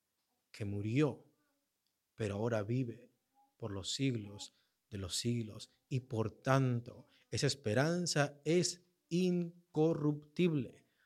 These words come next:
No se puede corromper. Es inmarcesible.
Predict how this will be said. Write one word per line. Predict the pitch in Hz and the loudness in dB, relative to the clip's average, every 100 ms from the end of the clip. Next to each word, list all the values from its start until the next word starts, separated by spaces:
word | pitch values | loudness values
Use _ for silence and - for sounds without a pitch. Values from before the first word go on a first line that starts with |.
| _ | _
No | 131 160 185 | 8 8 8
se | - 120 | 6 0
puede | - 139 151 139 139 143 - _ _ - | 6 10 10 10 8 4 -6 _ _ 6
corromper. | 139 123 113 101 90 117 107 - - _ _ _ _ _ | 8 8 6 2 2 2 2 -2 -20 _ _ _ _ _
Es | 170 190 185 - - - | 8 10 8 2 -6 0
inmarcesible. | 190 208 196 190 185 - 139 165 160 - - - 202 151 90 69 | 4 6 6 2 -2 2 4 4 2 -2 -4 0 2 0 -4 -12